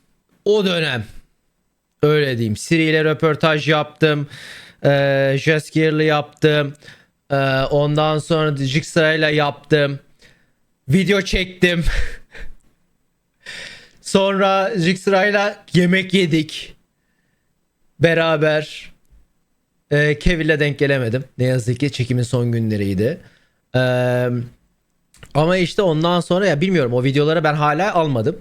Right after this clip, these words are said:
O videoları alırsam editleyeceğim. Size göstereceğim.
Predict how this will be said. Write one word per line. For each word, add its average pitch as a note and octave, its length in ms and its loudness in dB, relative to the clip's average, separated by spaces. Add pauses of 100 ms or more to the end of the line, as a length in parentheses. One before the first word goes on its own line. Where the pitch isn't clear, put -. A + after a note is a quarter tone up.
(140)
O B2+ 140 0
videoları C3+ 380 0
alırsam C#3+ 400 -2
editleyeceğim. C3 680 -2 (300)
Size B2+ 300 -4
göstereceğim. B2+ 760 -2